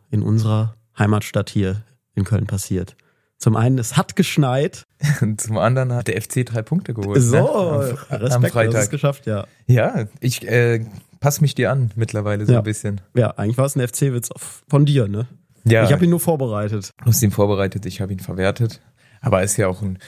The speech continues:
Speaker 2: ein schöner Anlass.
Speaker 1: Deswegen, ja.
Speaker 2: Ich glaub, man ist auf Platz fünfzehn der Tabelle. Ist doch ein gutes Wochenende gewesen.
Speaker 1: Ja, war überraschend, äh, aber nimmt man mit, ne?
Speaker 2: Hast du das Spiel gesehen?
Speaker 1: Leider ja.
Speaker 2: Leider ja. Ich muss auch sagen, es war sehr, sehr zäh.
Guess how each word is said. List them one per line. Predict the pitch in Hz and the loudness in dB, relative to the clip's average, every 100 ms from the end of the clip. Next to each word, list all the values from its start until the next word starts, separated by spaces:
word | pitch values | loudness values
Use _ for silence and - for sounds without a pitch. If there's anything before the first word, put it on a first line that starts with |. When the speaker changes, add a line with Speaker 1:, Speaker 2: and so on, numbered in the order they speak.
| - | -8
Speaker 2:
ein | 113 | -4
schöner | - 123 135 104 | 2 2 4 2
Anlass. | 120 107 92 - - - | 2 -2 -4 -8 -16 -2
Speaker 1:
Deswegen, | - 120 127 127 110 | 0 2 0 0 0
ja. | 104 | -2
Speaker 2:
Ich | 107 | 0
glaub, | 107 95 - 110 | 2 0 -4 -4
man | 104 98 | -2 0
ist | 107 | 0
auf | 101 | -4
Platz | - 92 | -4 -8
fünfzehn | - 123 - | -8 -10 -4
der | 131 110 | -2 0
Tabelle. | 107 98 123 180 - | -2 -2 0 -2 -4
Ist | - - | -10 -8
doch | 95 | -2
ein | 101 92 - | -2 -4 -6
gutes | - 120 127 | -4 -2 0
Wochenende | 180 240 113 104 | -2 0 0 0
gewesen. | 101 104 101 104 | -2 -4 -4 -2
Speaker 1:
Ja, | 120 135 196 - - - - - _ _ - | 4 4 2 -4 -18 -20 -20 -20 _ _ -4
war | 113 120 | 0 2
überraschend, | 120 107 110 - 226 - _ _ _ _ - | 0 -2 -4 -2 -4 -6 _ _ _ _ -2
äh, | |
aber | 120 113 - 113 120 170 - _ 190 - - 127 | 0 0 -4 -4 -6 -6 -12 _ -20 -16 -14 -10
nimmt | 143 123 127 | 0 0 2
man | 151 | 0
mit, | 160 147 - | 0 -2 -4
ne? | 123 - _ | -4 -6 _
Speaker 2:
Hast | 117 113 | 2 2
du | |
das | 113 | 2
Spiel | 131 117 | 0 -2
gesehen? | 104 117 135 143 - | -2 -4 -4 -6 -2
Speaker 1:
Leider | 104 123 143 | 0 2 0
ja. | 131 101 - _ _ | -2 -8 -14 _ _
Speaker 2:
Leider | - 143 131 120 | 2 4 4 2
ja. | 120 104 | 0 -2
Ich | 98 - | -4 -8
muss | 110 | -8
auch | 107 110 | -8 -8
sagen, | 104 92 | -6 -6
es | - | -6
war | 101 98 | -6 -4
sehr, | 98 120 | 0 0
sehr | 120 117 | 0 -2
zäh. | 117 117 95 | -4 -6 -6